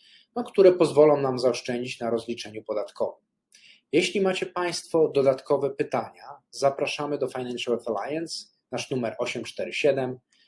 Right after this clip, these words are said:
trzysta dwanaście trzy cztery pięć cztery. Zachęcamy również do polubienia naszej strony na Facebook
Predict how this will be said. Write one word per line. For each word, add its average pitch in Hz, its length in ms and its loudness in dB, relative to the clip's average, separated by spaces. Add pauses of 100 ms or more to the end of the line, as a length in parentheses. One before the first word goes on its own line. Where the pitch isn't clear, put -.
(140)
trzysta 165 400 0
dwanaście 110 720 -6 (340)
trzy - 240 0
cztery 113 360 -4
pięć - 300 -12
cztery. 139 440 2 (460)
Zachęcamy 160 600 0
również 123 300 2
do 123 80 0
polubienia 120 540 -2
naszej 104 260 -10
strony 139 360 -4
na 131 120 -4
Facebook 120 640 -2